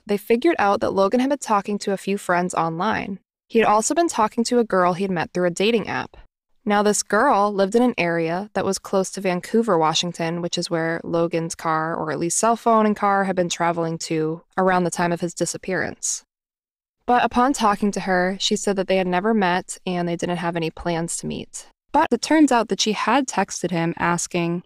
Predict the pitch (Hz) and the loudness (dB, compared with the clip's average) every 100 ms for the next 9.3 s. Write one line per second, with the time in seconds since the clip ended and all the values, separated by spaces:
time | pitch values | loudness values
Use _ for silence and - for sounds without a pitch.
0 | - 170 180 180 175 170 165 185 220 - | -4 0 4 4 4 2 0 0 -2 -4
1 | _ 233 233 220 285 - 247 214 - 190 | _ 2 4 4 2 2 2 2 2 0
2 | 180 208 - - 160 247 - - - 190 | 2 0 -2 -2 -2 -2 -8 -8 -2 0
3 | 180 185 180 180 - 151 160 190 208 226 | 2 2 0 -2 -2 -4 -4 -4 -2 -2
4 | 247 - 170 175 - 196 185 185 185 175 | -4 -2 -2 0 -2 0 0 0 0 -2
5 | 160 151 - 226 254 262 _ - 208 196 | -4 -4 -2 0 0 -2 _ -2 0 2
6 | - 208 196 - 170 - - - _ 196 | 2 0 0 -2 -2 -2 -10 -20 _ -6
7 | 190 208 196 254 - 208 185 175 175 160 | -2 -2 -2 0 0 2 2 0 -2 -4
8 | - 151 - - - _ _ - 156 147 | -4 -8 -10 -20 -20 _ _ -6 -6 -6
9 | 147 - | -10 -10